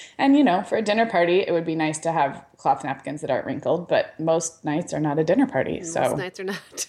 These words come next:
Speaker 2: <laughs>
Speaker 1: <laughs> As, as you may know from
Speaker 2: Uh,
Speaker 1: listening to our
Speaker 2: uh,
Speaker 1: episode on
Speaker 2: exactly.
Speaker 1: table manners.
Speaker 2: Exactly.
Speaker 1: Oh, awesome. So, all right. So those are kind of the,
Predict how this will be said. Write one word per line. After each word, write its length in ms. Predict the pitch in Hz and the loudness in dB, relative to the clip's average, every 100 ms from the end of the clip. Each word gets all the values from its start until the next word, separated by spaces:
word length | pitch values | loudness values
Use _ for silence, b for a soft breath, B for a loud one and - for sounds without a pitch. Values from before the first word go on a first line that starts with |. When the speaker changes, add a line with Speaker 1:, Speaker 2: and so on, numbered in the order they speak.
| - | -2
Speaker 2:
<laughs> 480 | - - 185 180 - - | -2 0 2 2 -2 -8
Speaker 1:
<laughs> 160 | 320 370 _ 359 - 370 370 B B B B 185 | -12 -12 _ -16 -14 -16 -16 B B B B 2
As, 280 | 214 214 - | 2 0 0
as 240 | 254 254 | 0 0
you 100 | 240 | -4
may 200 | 220 226 | -4 -4
know 260 | 214 247 240 | -4 -4 -4
from 180 | 240 | -6
Speaker 2:
Uh, 40 | 208 | -6
Speaker 1:
listening 360 | 190 180 170 175 | -6 -8 -14 -6
to 100 | 170 | -2
our 180 | 170 - | 0 0
Speaker 2:
uh, 40 | - | -2
Speaker 1:
episode 380 | 285 - 165 160 | -4 -2 -2 0
on 180 | 160 170 | -2 -2
Speaker 2:
exactly. 160 | - 302 | -2 -2
Speaker 1:
table 200 | 349 226 | 0 0
manners. 480 | 202 214 214 - - | -2 -4 -4 -4 -10
Speaker 2:
Exactly. 1160 | 220 214 214 202 196 359 381 349 330 330 - 311 | -6 -6 -6 -10 -10 -4 -2 -2 -6 -8 -10 -12
Speaker 1:
Oh, 240 | 392 359 339 | -6 -2 0
awesome. 640 | - 190 190 180 170 185 - | 0 0 0 0 0 -2 -4
So, 200 | 208 - | -6 0
all 600 | 226 208 196 190 190 214 | 2 4 2 0 0 2
right. 360 | 262 277 214 - | 2 4 2 -2
So 140 | 233 | -4
those 380 | 214 220 247 311 | -2 0 -2 -2
are 100 | 339 | -4
kind 240 | - 269 240 | -2 0 0
of 140 | 214 | 2
the, 340 | 202 180 175 | 2 2 2